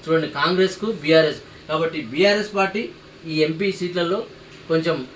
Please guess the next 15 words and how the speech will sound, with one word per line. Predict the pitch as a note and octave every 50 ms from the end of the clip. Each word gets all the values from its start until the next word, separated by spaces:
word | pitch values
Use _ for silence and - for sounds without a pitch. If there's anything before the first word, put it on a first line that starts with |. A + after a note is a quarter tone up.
| - - - - - B2
బీసీలకు | D#3+ E3 F3 E3+ F#3+ F#3 F#3 F3 D#3+
కావచ్చు, | F3 E3+ E3+ E3+ E3 - G3+ G#3 F#3 C#3
ఎస్సీలకు | C#3 - - F#3 F3 E3+ D#3+
కావచ్చు, | D#3 D#3 D3+ D3+ D3+ F#3 F3
ఒక | D3+ D3 D3+ - - - - - -
పెద్ద | D3 C#3+ - E3+ D#3+ E3+
పీట | E3+
వేసిందని | D#3+ E3 D#3+ D#3+ D#3 D#3 D3+ D3 C3
చెప్పక | C3+ C3 A#2 D3+ C#3+ D3+
తప్పదు. | C#3+ C#3 B2+ A#2 C#3+ D3+ F3+ A3+ - - - - - - - - - - - - - - - -
ఎవరైతే | B2+ D#3+ E3+ F#3+ G#3+ A3+ A3+ A3 A3+
మనకు | A3 G#3+ G3+ G3+ - F#3
అన్యాయం | E3 F3 G3 G3+ G3+ G3
చేసిర్రో | F3+ F#3 F3 F3 F3 C#3+ B2+ A2 - - A#2
వారిని | C3 C#3+ D#3 D#3+ F3 F#3 F#3+ F#3 G3+ A#3+ -